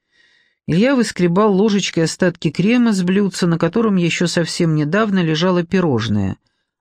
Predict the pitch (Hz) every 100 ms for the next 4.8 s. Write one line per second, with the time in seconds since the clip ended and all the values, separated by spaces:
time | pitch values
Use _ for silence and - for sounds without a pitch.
0 | _ 190 240 214 170 - 160 185 202 -
1 | 151 139 - 160 151 156 151 123 107 82
2 | 139 _ _ _ _ _ _ _ _ _
3 | _ _ _ _ _ _ _ _ _ -
4 | 123 202 220 - 190 117 92